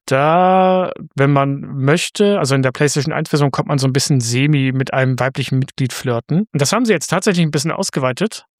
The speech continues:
dass man richtig auch die einzelnen Mitglieder noch besser kennenlernt, dass man die auch teilweise zu Hause mal besucht und bevor man auf einen großen, ja, Terrorismus-Feldzug quasi geht,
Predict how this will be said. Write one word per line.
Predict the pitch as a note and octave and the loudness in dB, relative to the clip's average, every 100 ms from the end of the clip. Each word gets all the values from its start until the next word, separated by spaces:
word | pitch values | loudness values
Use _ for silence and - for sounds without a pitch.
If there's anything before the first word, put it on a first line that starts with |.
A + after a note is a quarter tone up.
| _ _ - | _ _ -2
dass | - | 0
man | D#3+ D3+ | 2 0
richtig | D3 E3 - - | 0 -2 -2 -2
auch | D#3 - | -2 0
die | E3+ | -2
einzelnen | D#3 D3+ D3+ | 0 2 0
Mitglieder | - E3+ D3 | 0 0 2
noch | C#3 | 2
besser | - C#3 C#3 | 0 0 -2
kennenlernt, | - F#3+ G3+ F3 E3+ D#3+ | 0 -2 2 2 2 0
dass | D3 | -2
man | D#3+ | -2
die | D3 | -2
auch | B2 | -6
teilweise | - C#3 C3+ B2 C#3 C#3 C#3 - | -2 0 0 0 0 0 -2 -4
zu | - G2 | -4 0
Hause | E3 F3 | 2 2
mal | E3+ D#3 | 2 2
besucht | D#3 D3+ D3 E3 F3 - - | 2 0 0 0 0 -4 -2
und | C#3 B2+ - - | -2 -2 -6 -4
bevor | B2+ - D3 D3+ D3+ | -2 2 2 2 0
man | D3+ C#3+ | 0 -2
auf | C3+ C#3 D3+ | -2 -4 0
einen | C#3+ C#3+ C#3+ C#3+ | 2 2 0 -4
großen, | - C3+ D3+ - D3+ D3 D3 D3 C#3 | -6 -2 -2 2 2 4 2 0 -2
ja, | A2+ A#2+ B2 - - | -2 0 -2 -10 -6
Terrorismus-Feldzug | - C3 B2 D#3 - D3+ D#3+ - - B3 - - D3 - - E3+ - | -2 0 0 0 2 2 2 2 -2 -6 -10 0 0 2 -2 -2 -4
quasi | - C#3 C3+ C#3+ C#3+ | -4 -2 0 0 0
geht, | C#3+ E3 - | 0 0 -4